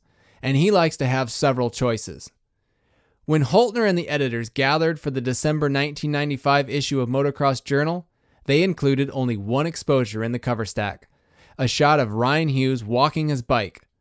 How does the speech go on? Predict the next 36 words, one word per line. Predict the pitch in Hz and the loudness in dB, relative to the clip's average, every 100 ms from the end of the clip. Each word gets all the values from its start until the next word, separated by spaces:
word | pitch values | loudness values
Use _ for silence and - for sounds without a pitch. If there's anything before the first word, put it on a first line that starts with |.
| _ - | _ -6
a | 123 | -2
very | 120 139 117 - | 2 2 0 -4
unorthodox | 135 135 127 120 117 110 104 - | -6 -4 -2 -4 -2 -4 -4 -6
scene. | 127 107 98 104 _ _ _ _ _ | -6 -6 -8 -14 _ _ _ _ _
His | - 147 | 0 2
visor | 120 143 165 180 190 | 2 4 4 4 2
was | 156 127 | 2 0
wedged | 113 143 156 160 143 | 2 4 4 2 -2
near | 147 | -2
the | 135 | -2
steering | - 147 143 147 | -2 -2 -2 -2
stem, | - 165 170 160 _ _ | -2 0 0 -6 _ _
his | 147 143 | 0 0
left | 123 143 175 - | 2 2 0 -4
hand | 147 147 139 | -4 -2 -4
clawed | - - 147 151 151 139 | -8 -4 0 2 2 0
at | |
the | - 120 | -4 -4
end | 143 | -2
of | 139 | -2
the | 123 | -4
grip, | 113 131 156 - _ _ _ | 0 0 0 -6 _ _ _
his | 147 147 | 0 0
face | - 233 202 127 | 0 2 4 2
rested | 131 156 180 160 139 | 0 2 2 -2 -6
against | 139 147 139 | -4 -4 -4
the | 127 | -8
space | - - 156 180 - | -8 0 0 0 -2
where | 147 | -2
the | 123 | -2
seat | - 180 175 | -2 -4 -4
and | 151 | -4
the | 131 | -4
gas | 123 147 156 | 0 0 0
tank | - 147 - | -2 -2 -2
meet, | 131 175 151 | -2 -4 -6